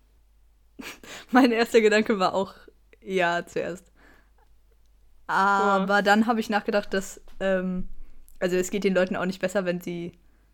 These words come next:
Speaker 1: ab achtzehn Social Media, also ich finde, es ist genauso schlecht für, für Jugendlich-, äh, ja, nee, eben nicht mehr für, für Leute dann, keine Ahnung, zwischen zwanzig und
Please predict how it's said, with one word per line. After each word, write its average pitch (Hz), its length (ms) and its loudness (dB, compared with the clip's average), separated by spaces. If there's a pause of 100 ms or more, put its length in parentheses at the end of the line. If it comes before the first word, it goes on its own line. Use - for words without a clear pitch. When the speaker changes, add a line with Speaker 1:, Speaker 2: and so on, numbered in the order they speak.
(240)
Speaker 1:
ab 175 200 -8
achtzehn 180 640 -4 (220)
Social 175 380 -6
Media, 170 280 -6
also 175 160 -4
ich 180 140 -6
finde, 185 180 -2
es 180 120 -4
ist 190 100 -8
genauso 180 320 0
schlecht 175 400 -6
für, 165 440 -4 (600)
für 170 340 -4
Jugendlich-, 175 840 -6
äh, 165 440 -2
ja, 165 200 0
nee, 170 280 -6
eben 170 220 -6
nicht 170 160 -10
mehr 175 280 -4
für, 170 340 -4
für 180 140 -8
Leute 165 300 -6
dann, 160 180 -6
keine 160 200 -8
Ahnung, 165 220 -8
zwischen 175 280 -10
zwanzig 175 400 -8
und 175 140 -12